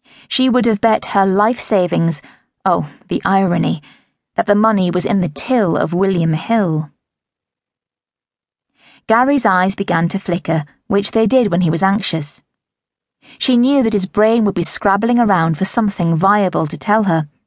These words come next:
"You won't believe me," he began eventually. No, she wouldn't, because she had wanted to believe him every single time, and every single time he had let her down.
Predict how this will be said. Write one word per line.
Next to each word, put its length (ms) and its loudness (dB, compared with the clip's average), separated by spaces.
"You 180 2
won't 240 2
believe 380 2
me," 280 0
he 160 -4
began 420 0
eventually. 680 -2
No, 280 4
she 160 -2
wouldn't, 400 -2
because 300 0
she 160 -2
had 180 -2
wanted 400 0
to 160 -8
believe 320 -2
him 200 0
every 480 2
single 500 -2
time, 480 -2
and 220 -2
every 480 0
single 540 -2
time 640 -2
he 140 -4
had 120 0
let 220 -2
her 120 -4
down. 500 0